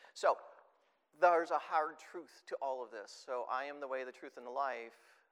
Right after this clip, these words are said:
finishes with, "No man comes to the Father except through me." So, it's not that he's just the gate. He's the only way. Like, there's no other way. So that's, that's, like, the end of that sentence. "No,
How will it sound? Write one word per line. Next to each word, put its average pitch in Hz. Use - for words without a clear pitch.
finishes 170
with, 110
"No 120
man 117
comes 113
to 120
the 110
Father 110
except -
through -
me." -
So, -
it's -
not 147
that -
he's 120
just -
the -
gate. -
He's 123
the -
only 131
way. -
Like, 127
there's 139
no 147
other 131
way. -
So 151
that's, 180
that's, 170
like, 147
the 156
end 170
of 175
that 156
sentence. 113
"No, 147